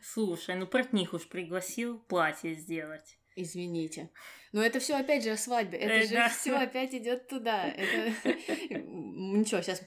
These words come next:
Speaker 2: портниха сошьёт платье, и мы уедем в Нейплс, и там тебя закроем. Вот
Speaker 1: Да,
Speaker 2: это всё
Speaker 1: да,
Speaker 2: одна
Speaker 1: да.
Speaker 2: история.
Speaker 1: Мгм.
Speaker 2: А что перед этим, э, непонятно.
Speaker 1: <laughs> И после этого.
Speaker 2: И тоже.
Speaker 1: Мгм. Ну ладно, закончили с Пабло, давай к дуракам. Кто у тебя дурак?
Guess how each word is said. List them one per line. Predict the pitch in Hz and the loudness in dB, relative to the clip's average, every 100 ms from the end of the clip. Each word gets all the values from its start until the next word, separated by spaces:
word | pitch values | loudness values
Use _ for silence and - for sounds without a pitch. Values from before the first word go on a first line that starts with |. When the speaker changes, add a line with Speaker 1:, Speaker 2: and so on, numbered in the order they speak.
| - | -10
Speaker 2:
портниха | - 180 196 190 | -8 -4 -2 -2
сошьёт | 180 180 180 165 | -4 -4 -4 -4
платье, | 220 262 240 | -2 0 0
и | 170 | 0
мы | 180 | 0
уедем | 175 170 170 | 0 -2 0
в | |
Нейплс, | 208 262 175 - | 0 0 -4 -2
и | |
там | 190 | -2
тебя | 202 190 | -2 -2
закроем. | 180 196 - 151 175 175 | -4 -6 -4 -4 -4 -6
Вот | 180 | -2
Speaker 1:
Да, | 180 | 2
Speaker 2:
это | 180 175 | 4 4
всё | 175 214 | 2 2
Speaker 1:
да, | 196 | 4
Speaker 2:
одна | 180 175 | 4 4
Speaker 1:
да. | |
Speaker 2:
история. | 180 170 165 165 - - | 2 2 0 -2 -8 -2
Speaker 1:
Мгм. | 202 202 | 0 2
Speaker 2:
А | 233 | 2
что | - 208 | 4 2
перед | 202 190 214 | 2 0 2
этим, | 359 403 196 160 - - - | 2 2 0 -2 -6 -18 -10
э, | 170 165 | -4 0
непонятно. | 185 247 175 131 - 165 - | 0 0 -2 -4 -8 -12 -6
Speaker 1:
<laughs> | 277 - 294 - | -6 -2 -4 2
И | 196 | 2
после | 202 180 175 175 160 | 4 4 2 2 2
этого. | 156 147 156 147 - | 0 -2 -4 -6 -8
Speaker 2:
И | 180 | -12
тоже. | - - | -8 2
Speaker 1:
Мгм. | 214 214 208 233 240 _ - | 6 6 6 2 -4 _ 0
Ну | 247 | 6
ладно, | 254 180 180 185 | 8 6 4 -4
закончили | 214 220 196 - 180 | -4 -2 -2 -4 -8
с | 170 | -8
Пабло, | - 277 294 190 | -2 -2 -2 -4
давай | 175 180 226 | -4 -2 -4
к | 247 | -4
дуракам. | 202 208 208 - 165 | -6 -4 -4 -4 -6
Кто | - 208 | -6 -8
у | |
тебя | 196 196 | -6 -6
дурак? | 180 185 214 | -4 -4 -6